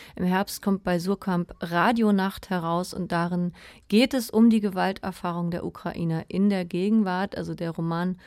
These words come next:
war fertig vor diesem erneuten Angriffskrieg, aber da wird sich sicherlich einiges nochmal, wird man da lesen können über eben den Krieg in der Ukraine, der eben schon seit Jahren herrscht. Das darf man ja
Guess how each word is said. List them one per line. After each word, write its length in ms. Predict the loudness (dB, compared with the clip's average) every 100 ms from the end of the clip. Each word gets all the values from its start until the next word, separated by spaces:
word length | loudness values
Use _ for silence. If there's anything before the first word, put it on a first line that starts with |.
| -20 -20 0
war 200 | 4 4
fertig 580 | 4 2 2 0 -6 -6
vor 240 | -4 -2
diesem 460 | -2 -4 -4 -4 -6
erneuten 440 | -6 -4 -4 -6
Angriffskrieg, 720 | -6 -6 -6 -8 -12 -10 -10 -8
aber 280 | -6 -4 -4
da 160 | -6 -8
wird 180 | -10 -12
sich 280 | -14 -14 -10
sicherlich 560 | -6 -6 -6 -8 -10 -4
einiges 500 | 0 0 0 -6 -10
nochmal, 440 | -8 -6 -4 -6 -10 -20 -20 -20 -20 -18 -6
wird 160 | -4
man 160 | 0 2
da 80 | 2
lesen 400 | 4 6 6 2
können 340 | 0 0 0
über 420 | 0 0 2 0
eben 320 | 0 0 0 0
den 360 | 0 -2 -4
Krieg 340 | -2 0 0 -2
in 120 | -4
der 120 | -4
Ukraine, 560 | -8 -8 -6 -2 0 0
der 240 | -4 -4
eben 160 | -4 -4
schon 220 | -4 -4
seit 200 | -6 -2
Jahren 260 | -2 0
herrscht. 280 | 0 -2 -6
Das 140 | -10 -10
darf 180 | -8
man 140 | -6 -4
ja 160 | -6